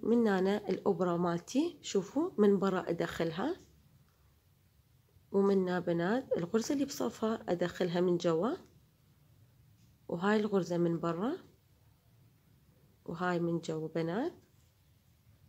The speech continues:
هاي من برا، وآخر غرزة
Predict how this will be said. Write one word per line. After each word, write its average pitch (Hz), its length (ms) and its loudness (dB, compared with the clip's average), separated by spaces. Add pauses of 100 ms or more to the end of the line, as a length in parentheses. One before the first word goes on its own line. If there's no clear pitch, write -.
(640)
هاي 185 200 -2
من 165 240 -2
برا، 190 440 -4 (1500)
وآخر 202 420 -4
غرزة 175 520 -4